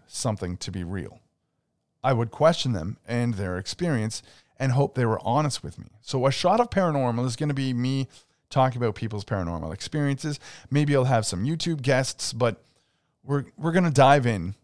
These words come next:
talking about personal experiences, common sightings of ghosts, creatures. So when I say common sightings, I mean stuff like the Mothman to Slender Man to La Llorona. I want to cover all things paranormal.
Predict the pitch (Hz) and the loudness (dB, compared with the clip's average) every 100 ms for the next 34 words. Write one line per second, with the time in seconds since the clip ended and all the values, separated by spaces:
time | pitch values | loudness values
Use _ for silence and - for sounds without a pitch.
0 | _ _ - 123 131 127 110 - 117 107 | _ _ 0 0 2 0 0 -2 -4 -2
1 | 107 95 - 131 117 92 - - - - | -4 -6 -6 -4 -2 -4 -8 -12 -12 -4
2 | 139 151 160 135 127 98 92 92 98 95 | 0 2 2 2 2 2 -2 -6 -8 -8
3 | - 110 123 - - - - 101 - 98 | -2 -2 -2 -8 -14 -12 -8 -8 -6 -8
4 | 92 - - - - 160 185 196 208 180 | -8 -16 -20 -14 -4 0 2 4 4 2
5 | - 143 143 131 - 104 101 110 117 143 | 2 2 4 2 0 0 0 -2 -2 0
6 | 135 - 123 - 95 95 170 202 190 - | -2 0 -2 0 -4 -2 0 2 2 0
7 | 107 85 - 123 - 156 120 87 76 107 | -4 -4 -4 -6 -2 -2 -2 -4 -6 -6
8 | 104 104 123 123 - _ 104 120 131 113 | -4 2 2 2 -2 _ -8 -2 0 0
9 | 73 - _ _ _ _ 151 160 175 175 | -4 -14 _ _ _ _ 0 4 2 0
10 | 160 165 151 151 - 117 123 127 120 - | 0 2 4 2 4 4 4 0 -6 -4
11 | 85 92 113 165 92 | -6 -2 0 0 -2